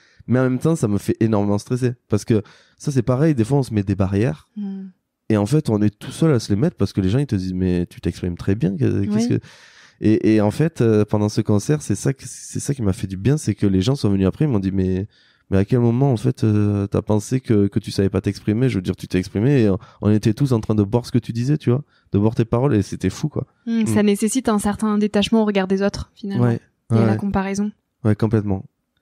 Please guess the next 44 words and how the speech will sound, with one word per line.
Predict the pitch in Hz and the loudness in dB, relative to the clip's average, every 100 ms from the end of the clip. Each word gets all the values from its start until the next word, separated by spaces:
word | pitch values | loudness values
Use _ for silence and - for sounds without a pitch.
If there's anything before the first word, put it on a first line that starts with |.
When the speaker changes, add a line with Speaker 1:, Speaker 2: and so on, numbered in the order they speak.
| _ _ | _ _
Speaker 1:
Et | 101 | -2
ça, | 127 | 0
c'est | 127 110 | 2 0
un | |
truc | 101 117 - | 0 -2 2
qui | |
a | 101 | 0
été | 101 101 | 0 -4
difficile, | 107 110 107 139 170 - | -6 -8 -4 -2 -4 -2
mais, | 107 101 | 2 4
euh, | 101 92 98 95 95 | 4 4 2 2 0
mais | 92 92 95 - _ _ | 0 0 -2 -8 _ _
c'est | 101 | -4
tellement, | - 113 107 98 95 92 90 - - _ _ - | 0 0 2 0 0 -2 -6 -10 -16 _ _ -6
tellement | 104 104 101 | 0 2 2
génial, | 95 101 120 120 | 0 2 2 2
quoi, | 110 | 0
quand | 101 143 | 0 -2
tu | 208 | 0
Speaker 2:
Mm. | |
Speaker 1:
le | 95 | -2
vis, | 98 120 | -2 -4
quoi. | 110 87 | -4 -4
C'est | - - - _ _ - | -4 -10 -10 _ _ -2
Speaker 2:
Et | 233 | 0
ça | 220 | 2
rejoint | 208 208 254 | 2 2 2
donc | 233 220 | 2 2
le, | 220 202 | 0 0
ton | 202 | -2
titre, | 196 240 - - | -2 -4 -6 0
Un | 220 | 2
nouveau | 220 214 202 | 2 2 0
regard. | 196 214 285 - | 2 0 -2 -10
Speaker 1:
Mm, | 113 | -8
mm. | 110 113 165 - _ - | -4 -6 -8 -16 _ -2
Speaker 2:
Et | 214 | -2
tu | 214 | 0
dis | 277 | 2
dans | 320 | 2
cette, | 220 208 - | 2 -2 0
euh, | 208 202 | 0 0
musique, | 196 202 208 339 - - _ _ _ | 2 0 0 -2 -4 -20 _ _ _
chanson, | - 208 208 202 226 | -4 -2 -2 -4 -6